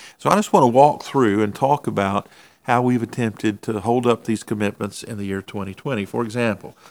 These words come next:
Soli Deo Gloria. Uh, as I said, if the Lord wills, we'll do this or that. None of us foresaw covid nineteen, at least I didn't, and its, uh, long-term effects on the ministries of our church. In fact, it caused the cancellation of many of our most cherished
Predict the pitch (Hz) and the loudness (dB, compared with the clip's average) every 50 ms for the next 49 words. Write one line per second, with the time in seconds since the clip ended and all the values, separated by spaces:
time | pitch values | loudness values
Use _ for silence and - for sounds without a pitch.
0 | _ _ _ _ _ _ - - 143 135 135 139 131 113 123 123 120 117 117 113 | _ _ _ _ _ _ -2 4 6 6 6 6 4 4 4 6 6 6 6 4
1 | 110 107 123 - 120 113 110 107 101 98 98 - - _ _ _ _ _ _ _ | 2 0 -4 -4 0 2 4 4 4 0 -4 -8 -14 _ _ _ _ _ _ _
2 | _ _ _ _ - - - 104 113 120 - - 120 - - 135 117 104 101 120 | _ _ _ _ -12 -8 -6 -4 -2 -2 -2 -2 -4 -2 0 0 2 4 4 2
3 | 123 - - - 135 127 131 131 131 120 110 120 143 156 123 - 113 - 107 107 | 0 0 -2 -4 0 0 2 2 2 2 2 0 0 0 0 -2 -2 -2 -2 -2
4 | 104 104 110 110 104 101 104 104 - - - 104 101 98 98 104 104 - 120 117 | -2 2 2 0 2 2 0 -2 -2 -4 -6 -6 -6 -6 -6 -8 -10 -6 0 2
5 | 135 165 180 156 139 127 - - - - 120 107 - - - 107 98 92 85 - | 2 2 4 2 2 -2 -2 -4 -6 -4 -4 -4 -4 -2 -2 -2 0 0 -2 -4
6 | - - _ _ _ _ _ _ _ _ - _ _ _ _ - - 110 104 98 | -6 -10 _ _ _ _ _ _ _ _ -20 _ _ _ _ -2 0 0 0 0
7 | 101 98 98 98 98 101 - - 104 92 92 92 - 107 107 - 131 127 127 113 | -2 -2 -2 -4 -4 -6 -6 -6 -6 -6 -6 -8 -8 -8 -2 2 4 4 4 4
8 | 98 95 - - - - _ _ - - _ _ _ _ _ _ _ - 113 113 | 2 0 -4 -6 -12 -20 _ _ -20 -20 _ _ _ _ _ _ _ -2 -2 2
9 | 110 120 120 - - - - 113 104 104 104 101 110 - - - 113 147 170 156 | 4 4 2 2 0 -2 2 4 6 6 4 2 0 -4 0 2 2 2 2 2
10 | - 170 165 156 143 - - 139 139 131 101 95 - - 117 107 101 101 107 113 | 0 0 2 2 0 0 2 2 2 2 0 -2 -6 -6 -4 -2 -2 0 0 0
11 | 120 120 - - 117 107 101 113 104 107 104 98 - - - 110 98 - - - | -2 -2 -4 -4 -4 -4 -2 -2 0 0 0 -2 -2 -2 -2 0 0 -2 -6 -10
12 | - - _ _ _ _ _ _ _ _ _ _ _ - 120 - 151 165 175 151 | -18 -20 _ _ _ _ _ _ _ _ _ _ _ -16 0 4 4 4 4 4
13 | - 120 113 - - - 147 151 151 - - - - 139 143 139 - - 120 113 | 2 -2 -2 0 2 4 4 4 4 2 -4 -4 -2 -2 -2 -2 -2 -4 0 2
14 | 117 131 143 - - - 92 95 95 98 104 110 113 120 131 123 113 113 107 104 | 2 0 0 -2 -6 -8 -8 -8 -10 -8 -6 -4 -4 -2 -2 -2 -2 0 0 0
15 | 104 104 107 - _ - 113 117 120 - - - - _ - - 127 123 120 117 | 0 -2 -6 -10 _ -2 -2 -2 -2 -2 -6 -18 -20 _ -8 -6 -4 -4 -4 -4
16 | - - - | -6 -10 -14